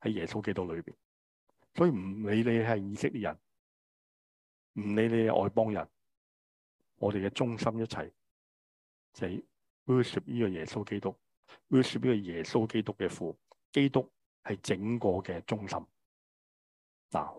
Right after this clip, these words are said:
快講呢幾節。保羅寫出嚟，好有佢嘅味道，好有佢嘅智慧。但係我想講十三節就停低落嚟。十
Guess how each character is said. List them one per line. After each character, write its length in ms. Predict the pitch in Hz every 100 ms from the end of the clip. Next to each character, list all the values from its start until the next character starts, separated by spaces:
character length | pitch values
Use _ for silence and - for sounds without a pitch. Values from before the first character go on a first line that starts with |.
| 117
快 120 | 113
講 160 | 104 110
呢 160 | 104 104
幾 160 | 98
節。 200 | - 107 _ - _ _ _ _ _
保 100 | 101 143
羅 180 | 95 87
寫 180 | 107
出 120 | 107 120
嚟， 200 | 92 90 _ _ -
好 120 | 110
有 120 | 107
佢 180 | 92 92
嘅 100 | 87
味 180 | 82 78
道， 100 | - - _ _
好 140 | 110 113
有 100 | 90
佢 140 | 90
嘅 60 | 87
智 220 | - 87
慧。 180 | 82 80 _ _ _ _
但 120 | - 98
係 60 |
我 80 | 107
想 180 | 104 107
講 220 | 95 104
十 160 | - -
三 180 | - 95
節 200 | - 90 - _ _
就 140 | -
停 180 | - 80
低 80 | 90
落 200 | 98 76
嚟。 60 | 50 - _ _ _ _
十 100 | -